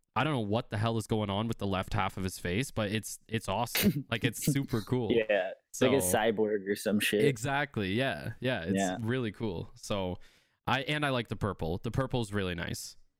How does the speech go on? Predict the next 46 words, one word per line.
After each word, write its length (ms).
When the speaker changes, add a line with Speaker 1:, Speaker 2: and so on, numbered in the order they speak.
Speaker 2:
Yeah. 280
The 100
purple 320
is 100
what 220
sells 240
it 140
for 100
me. 280
Speaker 1:
Yeah, 220
'cause 200
Speaker 2:
Um, 60
Speaker 1:
you 80
don't 160
get 180
that 140
too 160
much 260
in 80
the 60
N 100
H 220
L. 260
Speaker 2:
Yeah. 380
Yeah. 300
Not 200
my 120
favorite, 380
though. 100
I 200
will 160
say 220
that. 240
Speaker 1:
Yeah. 260
Definitely 420
not 180
mine 240
either. 280
But 540
this 240
is 100
a, 60
definitely 480
a 80
loaded 400
division 600